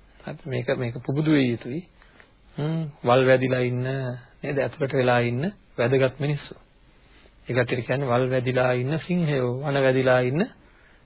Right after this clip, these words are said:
නේද? ශක්තිමත් අය කැලේට වෙලා ඉන්නේ.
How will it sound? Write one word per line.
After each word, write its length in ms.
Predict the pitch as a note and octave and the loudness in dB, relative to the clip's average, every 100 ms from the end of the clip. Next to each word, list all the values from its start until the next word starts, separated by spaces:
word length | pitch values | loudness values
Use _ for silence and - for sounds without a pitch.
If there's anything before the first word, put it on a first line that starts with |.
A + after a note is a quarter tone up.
| _ - | _ -2
නේද? 140 | D3 | 0
ශක්තිමත් 680 | B2+ B2 - - D#3 D3 - | 0 -4 -4 -2 0 0 -2
අය 140 | B2+ D#3+ G3+ _ - | -2 -2 -6 _ -12
කැලේට 380 | - C#3 D3+ | -6 0 0
වෙලා 200 | D3 C#3 | 2 0
ඉන්නේ. 300 | C3+ C3+ B2 | -2 -4 -8